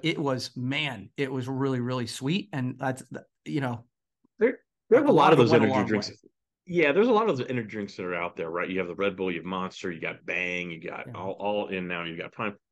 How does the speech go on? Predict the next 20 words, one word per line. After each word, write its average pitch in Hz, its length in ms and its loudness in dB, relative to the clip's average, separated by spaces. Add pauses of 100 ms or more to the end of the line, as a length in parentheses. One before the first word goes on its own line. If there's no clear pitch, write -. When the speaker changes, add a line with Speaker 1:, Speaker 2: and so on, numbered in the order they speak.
(600)
Speaker 2:
It, - 260 -18 (500)
it 139 120 -2 (260)
reminds 131 540 4
me 110 200 2
of, 98 220 -2
of 98 240 -10
just, 104 380 -6
you 101 160 -6
know, 87 360 -10 (1040)
companies 139 360 -6
are 127 60 0
gonna 113 120 -2
look 101 200 -4
to - 60 -18
find 90 220 -8
a - 40 -10
buck. - 340 -12
That's 101 220 -8
their 110 120 -2
job. - 460 -6